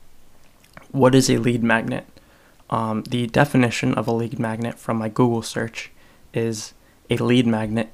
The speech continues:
is an incentive that marketers offer to potential, potential buyers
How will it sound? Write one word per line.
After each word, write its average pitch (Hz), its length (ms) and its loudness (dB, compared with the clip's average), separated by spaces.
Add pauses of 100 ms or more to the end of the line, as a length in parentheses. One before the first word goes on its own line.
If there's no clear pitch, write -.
is 117 160 -4
an 113 100 0
incentive 110 540 -2
that 107 200 -2
marketers 110 460 0
offer 113 480 -2 (460)
to 113 320 0
potential, - 580 -4 (360)
potential 123 440 2
buyers 110 580 0